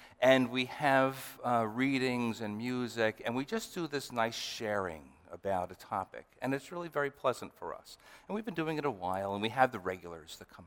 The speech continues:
out. And one of the regulars is a woman who's a number of years older than me that I've known for a long time as someone who is just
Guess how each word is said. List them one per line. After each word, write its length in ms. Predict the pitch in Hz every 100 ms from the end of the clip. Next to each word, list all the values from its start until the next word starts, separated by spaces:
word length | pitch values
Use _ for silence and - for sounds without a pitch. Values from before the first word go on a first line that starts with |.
| 80
out. 200 | 69 - _ _ - - - -
And 140 | 156 170
one 160 | 262
of 80 | 302
the 80 | 254
regulars 720 | 156 151 131 123 113 113 107 -
is 300 | 123 127 120
a 60 |
woman 300 | 127 165 165
who's 300 | 151 143 139
a 40 | 139
number 220 | 147 170
of 60 | 151
years 320 | 143 135 - -
older 380 | 123 127 123 110
than 240 | 104 95
me 340 | 95 92 90 - - - -
that 220 | 139 117
I've 280 | 147 170 135
known 400 | 139 139 139 139
for 260 | - 123
a 80 | 117
long 440 | 117 123 123 120 113
time 540 | - 113 101 98 101 98
as 180 | 107
someone 580 | - - 175 185 175 170 -
who 240 | 143 135 -
is 360 | 131 127 120 -
just 380 | 190 202 -